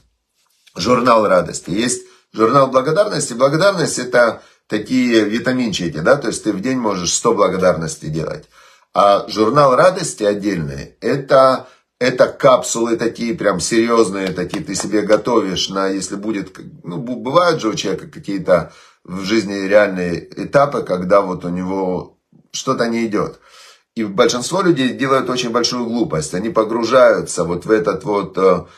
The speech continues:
э, в свою грусть. Э, есть еще психологи какие-то тоже, которые, с моей точки зрения, дают странные советы.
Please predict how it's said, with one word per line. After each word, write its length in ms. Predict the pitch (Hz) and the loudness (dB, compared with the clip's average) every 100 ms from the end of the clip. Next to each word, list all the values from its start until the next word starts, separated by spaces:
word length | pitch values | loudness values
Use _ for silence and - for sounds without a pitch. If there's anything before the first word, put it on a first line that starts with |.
| _ _ | _ _
э, 200 | 87 92 | 2 2
в 80 | 87 | 2
свою 400 | - 117 113 98 | -2 4 4 4
грусть. 540 | 107 104 92 - - - | 0 0 -2 -6 -10 -8
Э, 320 | 87 90 90 95 | 0 2 2 2
есть 240 | 117 - | 2 2
еще 160 | 117 92 | -2 -4
психологи 480 | 107 113 107 101 | -4 2 2 2
какие-то 400 | 92 92 95 90 | -4 -6 -6 -6
тоже, 260 | 87 95 90 | -6 -4 -4
которые, 540 | 82 92 92 87 87 - - _ | -6 -4 -2 -2 -4 -6 -20 _
с 100 | - | -8
моей 160 | 98 | -6
точки 280 | 87 87 82 | -4 -6 -6
зрения, 360 | 90 98 92 90 | -6 -4 -2 -2
дают 260 | 90 90 | -4 -6
странные 440 | - 95 98 95 92 | -2 2 2 0 -4
советы. 580 | 90 101 104 104 90 | -4 -2 -2 -2 -4